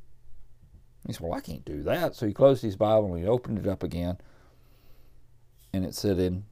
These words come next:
go and do ye likewise." We can't take the Scriptures out of context. We can't cherry pick what we like and what we dislike.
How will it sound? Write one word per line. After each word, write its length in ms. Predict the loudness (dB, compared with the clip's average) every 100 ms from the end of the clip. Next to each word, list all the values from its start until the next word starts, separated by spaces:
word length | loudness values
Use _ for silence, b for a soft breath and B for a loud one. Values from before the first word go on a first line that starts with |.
| 2
go 180 | 8 8
and 100 | 6
do 80 | 4
ye 220 | 4 4
likewise." 640 | 2 0 -2 -4 -6 -10 -20 -20 -20 _ -20 -20 -20 -20 -20 -20 -20 -20 -20 -20 -20 -20 -20 b b b b b -2
We 140 | 0
can't 400 | 2 2 2 0
take 400 | -4 2 2 0
the 100 | -2
Scriptures 600 | -4 -2 -4 -2 0 0 0
out 200 | 0 -2
of 100 | -2
context. 800 | -4 -2 -2 -6 -8 -16 -20 -20 -20 -20 -20 -20 -20 -20 -20 -20 -20 _ -18 -4
We 140 | -2
can't 260 | 2 0 0 -8 -20 -12
cherry 460 | -4 2 2 2 0
pick 420 | -6 -10 -12 -4
what 240 | 0 0
we 160 | 0 2
like 400 | 2 2 -2 -4
and 140 | -4
what 160 | -4 -4
we 100 | -6
dislike. 800 | -2 -2 0 -2 -2 -8 -14